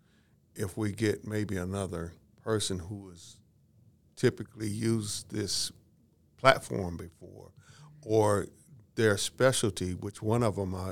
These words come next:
uh, one of our advisors is a specialist in fundraising. So, um, we, you know,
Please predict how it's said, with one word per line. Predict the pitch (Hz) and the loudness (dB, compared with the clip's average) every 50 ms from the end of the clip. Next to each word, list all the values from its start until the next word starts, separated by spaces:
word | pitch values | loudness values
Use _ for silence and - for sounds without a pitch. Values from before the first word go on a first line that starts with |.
| - - | -8 -8
uh, | 98 101 104 95 95 104 107 - _ - - - - - | -8 -8 -6 -6 -6 -8 -10 -12 _ -18 -18 -16 -2 4
one | - 123 135 | 6 8 8
of | 135 117 113 | 8 8 6
our | 104 101 104 98 95 95 - - | 6 6 6 4 2 0 0 0
advisors | 107 104 92 110 113 113 110 98 98 95 90 87 - - | 0 2 4 6 6 6 6 4 4 0 -2 -2 -4 0
is | - 123 127 120 117 - - - | 2 4 4 4 2 -2 -4 -4
a | 117 | -4
specialist | 110 - - - - 131 131 127 127 - 113 95 85 85 - - - - | -4 -2 -2 0 4 6 6 6 4 2 -2 -2 -2 -2 -4 -4 -4 -2
in | 113 127 139 131 123 | 0 2 2 2 2
fundraising. | - - - 110 98 85 92 98 - 87 - - - - - - - _ _ _ _ _ - - - - - - | 0 2 2 2 2 2 -2 -4 -4 -4 -6 -8 -10 -10 -12 -12 -16 _ _ _ _ _ -20 -20 -20 -20 -8 0
So, | - - 120 101 95 92 82 - - - _ _ _ _ _ - - | 4 6 6 6 4 2 -4 -8 -12 -20 _ _ _ _ _ -2 2
um, | 107 107 101 98 98 98 95 95 95 - - - _ - | 2 4 4 4 2 0 -2 -4 -6 -10 -14 -20 _ -18
we, | - 104 110 110 104 104 - - - - _ _ - | -10 -6 -4 -4 -2 -4 -6 -10 -14 -20 _ _ -4
you | 135 127 | 0 0
know, | 113 92 98 104 | 0 0 0 -4